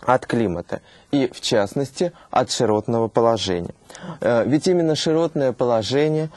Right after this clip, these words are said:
определяет количество солнечной радиации, которая поступает на поверхность, а, и, и, э, в, ее внутри годовое распределение.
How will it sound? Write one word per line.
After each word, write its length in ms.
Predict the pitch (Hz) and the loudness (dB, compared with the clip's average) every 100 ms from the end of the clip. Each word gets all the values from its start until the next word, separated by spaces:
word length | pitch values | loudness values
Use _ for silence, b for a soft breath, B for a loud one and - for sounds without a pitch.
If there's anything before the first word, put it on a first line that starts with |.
| B B | B B
определяет 680 | 123 139 131 156 180 175 - | 0 2 2 2 2 2 2
количество 560 | 139 165 - - 110 | 2 0 -4 -6 -6
солнечной 580 | - 156 151 151 - 151 | -2 0 0 -2 -2 -2
радиации, 720 | 143 110 110 104 - - 98 B B B | 0 0 2 0 -2 -10 -12 B B B
которая 400 | 123 131 131 127 | -2 2 0 0
поступает 800 | - 107 - 98 117 135 151 - B B | -2 -6 -6 -2 2 2 0 -6 B B
на 180 | 107 123 | -4 -2
поверхность, 1000 | 110 131 117 107 98 - - - - - B B 147 | 2 2 2 2 0 -4 -12 -14 -18 -20 B B -6
а, 240 | - 208 196 175 | 0 0 2 0
и, 220 | 208 220 - B B | 0 -2 -10 B B
и, 300 | 117 120 117 - | 0 0 -2 -6
э, 40 | 101 | -6
в, 600 | 104 101 95 82 90 - - | -2 0 0 0 -2 -6 -8
ее 460 | 90 98 107 123 160 | -4 -2 0 2 2
внутри 460 | 143 139 160 190 202 - | 2 0 0 0 -2 -2
годовое 540 | 120 123 113 117 143 | 2 6 6 4 2
распределение. 800 | 131 - 117 110 107 85 85 - | 0 -2 -2 0 0 -2 -4 -10